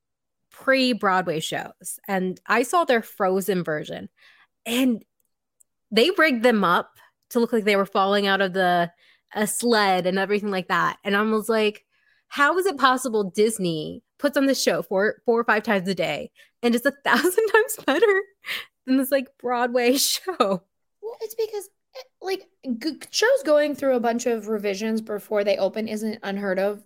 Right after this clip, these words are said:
Speaker 2: Like, my
Speaker 1: Yes.
Speaker 2: favorite one that I've recently watched do that was American Psycho the Musical. Um,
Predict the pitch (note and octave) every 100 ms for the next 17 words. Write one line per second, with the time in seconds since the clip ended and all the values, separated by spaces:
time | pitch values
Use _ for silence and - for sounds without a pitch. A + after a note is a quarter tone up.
0 | - G#3+ G#3+ C4 D4+ - A3 A3 A3 G#3+
1 | G#3 G#3 G3 G3+ G3 - F#3+ G3+ F#3+ -
2 | A#3 B3 B3+ C4+ C4 C4+ C4 - C#4 C#4
3 | C4+ A3 G#3+ G#3+ G#3 G#3 G#3+ G3+ G#3+ G3
4 | F#3+ G3 G#3+ B3+ B3+ - _ _ _ _
5 | _ A#3+ A3+ G#3 G3 G3